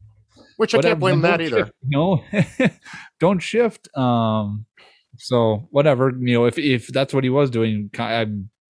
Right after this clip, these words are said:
Speaker 2: kind of take back what I said then. Kudos to him beating the shift.
Speaker 1: Yeah.
Speaker 2: Um, then don't shit, you know, that's on the defense to not shift that way.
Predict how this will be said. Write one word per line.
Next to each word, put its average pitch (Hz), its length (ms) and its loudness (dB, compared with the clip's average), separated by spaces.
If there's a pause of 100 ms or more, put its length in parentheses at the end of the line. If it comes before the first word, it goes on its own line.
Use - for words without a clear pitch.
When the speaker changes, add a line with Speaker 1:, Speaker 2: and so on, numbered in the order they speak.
(140)
Speaker 2:
kind 117 180 0
of 98 220 -6
take - 340 -8
back 117 300 0
what 110 120 0
I 104 120 0
said 131 260 -2
then. 101 320 -2
Kudos 113 360 2
to 107 100 0
him 110 360 -2
beating 110 300 -2
the 101 60 -2
shift. 120 400 -2
Speaker 1:
Yeah. 123 200 2 (480)
Speaker 2:
Um, 107 300 -4
then 117 180 2
don't 120 200 4
shit, 139 240 0
you 131 100 0
know, 104 260 0
that's 117 220 0
on 123 120 2
the 107 80 2
defense 110 500 0
to 113 120 0
not 110 280 -2
shift - 340 0
that 104 220 0
way. 98 320 -2